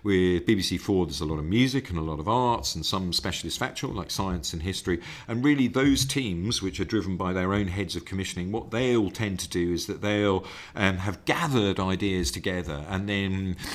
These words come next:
every couple of weeks or so, we have what's called a routine where they'll come in with a selection of ideas and we'll sit down and we'll talk them through about which we feel are right, which we feel are definitely wrong, which might need a bit more work.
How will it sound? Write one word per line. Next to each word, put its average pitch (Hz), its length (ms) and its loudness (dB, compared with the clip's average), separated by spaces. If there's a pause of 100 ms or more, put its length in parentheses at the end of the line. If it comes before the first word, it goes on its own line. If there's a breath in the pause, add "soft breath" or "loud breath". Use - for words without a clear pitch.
(180 loud breath)
every 110 260 2
couple - 340 0
of 107 80 -2
weeks 95 220 0
or 95 100 0
so, 87 200 -2
we 85 120 -2
have 110 180 -2
what's 87 120 -4
called 80 200 -6
a 78 40 -6
routine 78 560 -4
where 80 320 -4
they'll 117 240 2
come 76 280 -4
in 76 280 -4
with 78 280 -2
a 78 180 -4
selection 117 500 -2
of 76 80 -6
ideas 78 440 -6
and 90 160 -2
we'll 87 120 0
sit 98 200 -2
down 87 180 -4
and 87 140 -2
we'll 92 100 0
talk - 260 -4
them 95 140 -6
through 113 280 0
about 80 260 -4
which 95 220 -4
we 95 80 -2
feel 80 220 -2
are 78 40 0
right, 139 440 2 (280 loud breath)
which 107 200 0
we 92 60 -2
feel 87 160 0
are 82 40 0
definitely 85 380 -4
wrong, 135 460 2
which 92 220 -2
might 85 200 -4
need 87 200 0
a 73 40 -8
bit 82 180 -6
more 85 140 -4
work. 78 500 -4